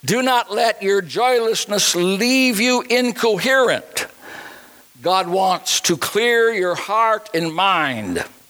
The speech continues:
Joy is on the way. Like the arrival of the Calvary in the heat of battle, God rescues you,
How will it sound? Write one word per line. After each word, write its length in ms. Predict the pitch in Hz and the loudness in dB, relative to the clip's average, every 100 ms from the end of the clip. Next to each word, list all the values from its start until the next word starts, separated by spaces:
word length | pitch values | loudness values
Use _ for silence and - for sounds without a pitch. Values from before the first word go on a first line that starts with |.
| - | -12
Joy 680 | 113 180 233 233 185 143 127 - - - | -4 0 2 2 2 0 -4 -6 -8 -4
is 260 | 151 165 135 | 0 0 2
on 260 | 180 175 175 | 2 2 0
the 100 | 175 | 0
way. 520 | 170 180 143 107 - - - - - - - - - - - - - | 2 2 2 -2 -10 -14 -16 -20 -20 -18 -16 -18 -18 -18 -18 -20 -6
Like 400 | 143 170 170 - | 0 0 0 -2
the 320 | 151 147 139 - | 0 0 -2 -2
arrival 880 | 151 147 185 233 233 247 226 233 208 | -2 -2 0 2 2 0 0 -2 0
of 180 | 196 185 | -2 -2
the 80 | 196 | -6
Calvary 760 | - 240 247 240 185 196 190 | -2 0 2 0 0 0 0
in 320 | 170 175 165 | 0 -2 0
the 220 | 156 143 - - - | 2 0 -2 -14 -10
heat 340 | - 262 262 | -2 0 2
of 200 | 247 151 | 0 0
battle, 540 | 220 208 165 143 110 - - - - - - - - _ _ _ 131 120 | 0 0 0 -2 -4 -8 -18 -20 -18 -18 -18 -20 -20 _ _ _ -14 -2
God 760 | 185 185 190 175 170 135 123 - - - - _ _ _ _ _ _ | 2 2 2 2 -2 -6 -10 -12 -20 -20 -20 _ _ _ _ _ _
rescues 680 | 135 175 180 - 165 175 147 | -2 2 2 0 0 0 2
you, 480 | 170 160 127 110 | 2 2 2 -2